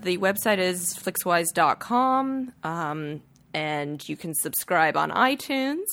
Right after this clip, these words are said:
Please do. Um, I'm on Tumblr, and I am on Twitter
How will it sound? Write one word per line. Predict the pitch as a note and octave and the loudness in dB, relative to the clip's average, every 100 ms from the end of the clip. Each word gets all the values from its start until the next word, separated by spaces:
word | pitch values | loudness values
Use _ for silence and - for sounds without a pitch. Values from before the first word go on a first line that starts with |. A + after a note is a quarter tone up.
| - | -8
Please | - G3 G#3+ E3 | -2 0 0 0
do. | G3 A3 D4 E4+ D4+ _ - | 2 4 2 -2 -10 _ 2
Um, | F3 E3 E3 E3+ D3 | 4 6 4 0 0
I'm | D#3 | 0
on | D#3+ E3+ | -2 -4
Tumblr, | - G#3+ G#3+ G#3+ A#3+ - _ - - _ _ | -2 -2 -2 -6 -8 -12 _ -20 -20 _ _
and | E3 D#3+ D#3 D#3 D3+ - - | -4 -2 0 -2 -6 -10 -4
I | E3 F3 | -2 0
am | F#3 | 0
on | G3 G#3+ | 2 2
Twitter | A#3 E4 G#4+ E3+ D3+ | 0 2 4 4 2